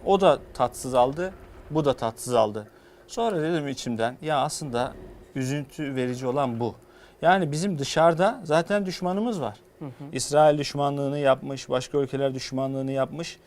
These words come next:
Speaker 1: Biz ise kendi aramızdaki uhuvveti, muhabbeti zaten içeriye kontrolle girmişiz, içeriye şeyle girmişiz. İçeride neyin kavgasını veriyoruz?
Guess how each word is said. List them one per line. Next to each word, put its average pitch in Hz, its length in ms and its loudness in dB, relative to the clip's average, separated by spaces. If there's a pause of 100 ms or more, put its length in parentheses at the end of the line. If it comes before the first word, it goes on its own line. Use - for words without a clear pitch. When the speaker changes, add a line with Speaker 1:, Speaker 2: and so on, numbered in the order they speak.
(460)
Speaker 1:
Biz 196 300 -2
ise 240 360 -4 (460)
kendi 196 360 4
aramızdaki 220 1080 2
uhuvveti, 190 580 2
muhabbeti 185 640 2
zaten 202 460 2 (260)
içeriye 202 600 4
kontrolle 175 580 2
girmişiz, 165 640 -2
içeriye 160 680 2
şeyle 185 300 0
girmişiz. 185 420 -4
İçeride 233 600 -4 (280)
neyin 208 360 -2
kavgasını 127 600 2
veriyoruz? 117 480 -4